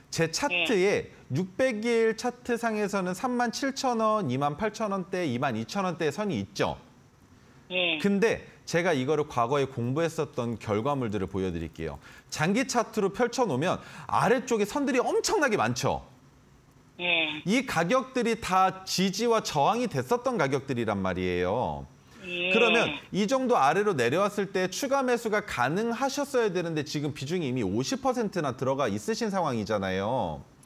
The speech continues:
Speaker 2: 예.
Speaker 1: 그러면 한화솔루션은 한 가지밖에 제가 제안 드릴 수 있는 게 없어요. 그게 뭐냐면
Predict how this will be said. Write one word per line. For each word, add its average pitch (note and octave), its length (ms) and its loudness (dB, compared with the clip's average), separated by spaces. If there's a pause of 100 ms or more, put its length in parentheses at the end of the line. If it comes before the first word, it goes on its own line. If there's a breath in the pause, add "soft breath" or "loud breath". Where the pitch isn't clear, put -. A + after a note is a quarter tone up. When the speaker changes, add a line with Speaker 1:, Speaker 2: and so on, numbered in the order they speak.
(120 loud breath)
Speaker 2:
예. F#3 380 0
Speaker 1:
그러면 G3 500 2 (220 loud breath)
한화솔루션은 A3 800 0
한 C#4 240 -2
가지밖에 F#3 600 0
제가 A#2 260 0
제안 B2+ 340 0
드릴 C3+ 160 -2
수 B2 140 -8
있는 G#2 240 -2
게 F#2+ 80 0
없어요. B2+ 560 0
그게 C#3+ 160 -2
뭐냐면 A2 600 0